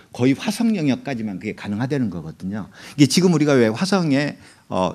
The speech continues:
탐사선을 보내서 그 왜 생명을 찾으려고 하는 게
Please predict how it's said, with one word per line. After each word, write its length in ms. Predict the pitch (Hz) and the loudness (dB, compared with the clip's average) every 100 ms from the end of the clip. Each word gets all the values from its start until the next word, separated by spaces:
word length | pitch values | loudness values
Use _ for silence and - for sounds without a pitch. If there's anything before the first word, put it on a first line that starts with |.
| - | 0
탐사선을 500 | 190 190 185 165 120 | 2 4 6 6 6
보내서 540 | 120 110 98 143 147 - - - | 6 4 4 -2 -6 -10 -20 -6
그 120 | 107 | 2
왜 120 | 98 | 4
생명을 460 | 85 180 196 180 120 | 6 6 6 4 0
찾으려고 380 | - 190 185 131 | 0 2 2 2
하는 180 | 170 143 | 0 0
게 300 | 156 92 | 0 -2